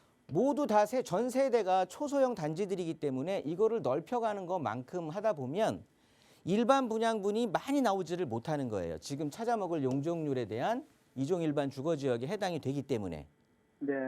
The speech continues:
Speaker 1: 그런 문제가 생겨서 가격이 그렇게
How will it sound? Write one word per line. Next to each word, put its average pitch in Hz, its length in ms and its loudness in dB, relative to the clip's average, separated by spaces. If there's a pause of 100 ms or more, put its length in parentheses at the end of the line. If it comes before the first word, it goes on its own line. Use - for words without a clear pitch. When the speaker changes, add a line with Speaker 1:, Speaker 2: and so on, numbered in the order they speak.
(1300)
Speaker 1:
그런 247 280 8
문제가 208 420 4
생겨서 226 480 2
가격이 208 440 0
그렇게 220 460 2